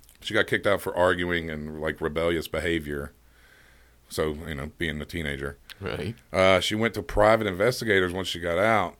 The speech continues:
Speaker 1: and, uh, she's known to be,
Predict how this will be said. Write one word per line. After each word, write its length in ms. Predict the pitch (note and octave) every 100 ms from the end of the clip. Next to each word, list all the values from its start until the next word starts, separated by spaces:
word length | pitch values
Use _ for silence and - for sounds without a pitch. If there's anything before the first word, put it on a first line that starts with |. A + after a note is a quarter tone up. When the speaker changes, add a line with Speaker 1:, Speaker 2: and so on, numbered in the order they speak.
| -
Speaker 1:
and, 580 | F2 F2 F2 F2 E2+ E2 D2 - _ _ -
uh, 500 | F2 E2+ E2 D#2+ D#2+ - _
she's 500 | - - G#2 G2 F#2+
known 500 | F2 G2+ F#2+ F#2 E2
to 80 | -
be, 320 | E2 - F#2